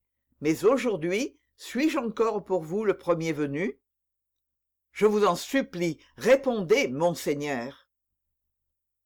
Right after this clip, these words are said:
Ce titre causa un léger trouble au prisonnier. Cependant, il ne parut point étonné qu'on le lui donnât. «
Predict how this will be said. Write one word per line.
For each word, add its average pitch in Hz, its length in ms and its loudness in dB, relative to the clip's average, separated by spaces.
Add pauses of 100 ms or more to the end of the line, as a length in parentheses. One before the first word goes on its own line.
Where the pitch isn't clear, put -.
(160)
Ce - 180 -2
titre 214 480 -4
causa 170 520 -4
un 139 80 -6
léger 175 420 0
trouble 214 360 -8
au 151 40 -6
prisonnier. 120 680 -8 (800)
Cependant, 180 720 -2 (280)
il 170 140 -4
ne 175 80 0
parut 165 320 -2
point - 380 -2
étonné 180 580 0
qu'on 160 140 -4
le 143 120 -2
lui 143 200 -6
donnât. « 120 400 -4